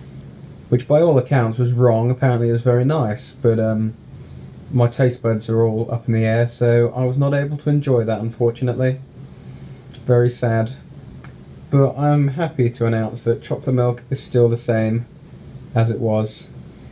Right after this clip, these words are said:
Uh, probably worth mentioning in the last video, I made a little quip at the end about sending less cards and more chocolate.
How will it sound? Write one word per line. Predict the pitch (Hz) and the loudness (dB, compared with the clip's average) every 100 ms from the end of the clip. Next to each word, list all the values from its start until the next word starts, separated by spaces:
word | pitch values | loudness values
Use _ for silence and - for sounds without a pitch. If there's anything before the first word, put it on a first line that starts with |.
| - - - | -20 -20 -2
Uh, | - 127 127 123 123 131 - - - - - - - - - - - | 2 4 6 4 2 -2 -10 -20 -20 -20 -20 -20 -20 -20 -18 -18 -2
probably | - 156 147 | 2 4 4
worth | 143 139 | 4 2
mentioning | 143 135 135 131 | 2 0 2 2
in | 123 | 2
the | |
last | 120 131 123 120 | 4 4 2 0
video, | 120 113 117 117 120 120 - - - - - - | 0 2 4 4 2 -2 -18 -20 -20 -20 -10 2
I | |
made | 123 120 120 | 4 4 2
a | |
little | 123 117 | 2 0
quip | 117 - 147 135 | -4 0 2 2
at | 123 | 0
the | 135 | 2
end | 120 123 120 | 2 2 2
about | 120 117 113 - - - - - - - - | 2 2 -2 -10 -20 -20 -20 -20 -20 -20 -14
sending | - 139 127 127 | 0 2 4 4
less | 123 123 | 2 0
cards | - 139 131 139 135 | 0 4 6 4 2
and | 135 | 2
more | 131 135 | 2 2
chocolate. | - 151 139 160 160 | 2 0 2 0 0